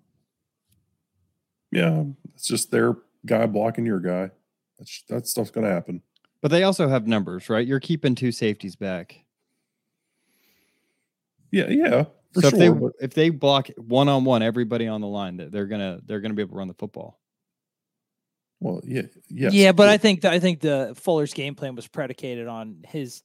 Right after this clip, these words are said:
Speaker 3: his defensive line winning a lot more than they did on Friday
Speaker 1: Mm.
Speaker 3: night, which I think lends credence to, to the
Speaker 1: This
Speaker 3: point
Speaker 1: is the
Speaker 3: that I think
Speaker 1: play,
Speaker 3: all
Speaker 1: this
Speaker 3: three
Speaker 1: is
Speaker 3: of
Speaker 1: the
Speaker 3: us
Speaker 1: play.
Speaker 3: have.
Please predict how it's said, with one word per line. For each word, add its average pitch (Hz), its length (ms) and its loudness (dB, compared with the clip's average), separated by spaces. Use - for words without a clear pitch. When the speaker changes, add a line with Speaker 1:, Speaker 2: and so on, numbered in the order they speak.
Speaker 3:
his 147 180 -10
defensive 127 500 -16
line 120 300 -10
winning 117 220 -10
a 101 100 -12
lot 104 320 -4
more 120 220 -8
than 104 160 -14
they 98 140 -12
did 101 260 -8
on 113 140 -8
Friday 117 320 -4
Speaker 1:
Mm. 120 40 -8
Speaker 3:
night, 123 220 -6
which 135 160 -6
I 151 80 0
think 165 300 0
lends 143 340 -4
credence 139 420 -2
to, 104 280 -12
to - 80 -8
the - 140 -8
Speaker 1:
This 165 120 6
Speaker 3:
point 160 40 2
Speaker 1:
is 156 60 0
the 135 80 6
Speaker 3:
that 127 40 2
I 123 40 -2
think 185 160 6
Speaker 1:
play, 185 80 6
Speaker 3:
all 156 60 6
Speaker 1:
this 147 100 2
Speaker 3:
three 202 120 8
Speaker 1:
is 190 40 8
Speaker 3:
of - 60 2
Speaker 1:
the 156 60 0
Speaker 3:
us 123 120 6
Speaker 1:
play. 127 80 6
Speaker 3:
have. 113 340 0